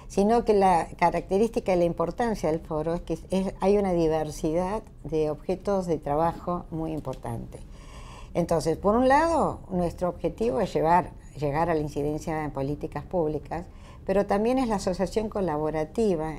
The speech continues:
entre las organizaciones que integramos la, la red y además a colaborar para la capacitación y la formación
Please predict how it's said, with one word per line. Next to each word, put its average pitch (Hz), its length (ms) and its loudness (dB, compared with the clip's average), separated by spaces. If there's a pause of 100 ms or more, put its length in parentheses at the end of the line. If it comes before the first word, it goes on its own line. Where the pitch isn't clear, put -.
entre 147 260 -6
las 143 260 -6
organizaciones 151 760 -4
que 156 100 -8
integramos 160 840 -4
la, 139 420 -6
la 139 160 -4
red 196 320 2 (800)
y 269 220 6
además 208 880 4 (140)
a 180 160 -4
colaborar 196 840 6
para 175 240 6
la 170 200 4
capacitación 180 760 0
y 220 80 0
la 170 120 0
formación 165 760 -4